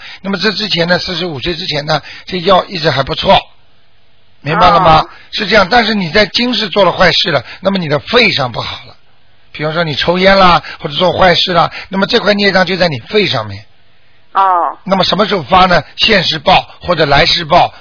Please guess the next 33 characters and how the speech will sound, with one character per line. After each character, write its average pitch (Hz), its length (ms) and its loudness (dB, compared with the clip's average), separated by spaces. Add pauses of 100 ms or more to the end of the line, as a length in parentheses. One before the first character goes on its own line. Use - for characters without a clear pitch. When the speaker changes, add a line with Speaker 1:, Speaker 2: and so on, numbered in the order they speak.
Speaker 1:
它 165 120 0
就 165 140 -4
专 180 180 2
门 170 120 -2
有 139 140 0
分 180 280 0
布 175 180 -6
的。 101 140 -8 (1200)
Speaker 2:
哦， 202 300 4 (200)
如 359 160 0
果 262 140 4
要 320 160 6
是 320 140 4
说 330 220 4
您 311 240 -6
要 370 180 4
看， 302 240 0
比 262 80 -10
如 262 140 0
说， 349 100 0
哎， 330 80 2 (180)
这 427 120 0
个 349 80 -4
人 294 120 4 (400)
身 427 140 4
上 349 120 2
挺 233 200 -10
白 214 320 4
的， 339 80 4 (400)
就 415 140 0
是 349 80 2
说 370 200 4
他， 381 200 4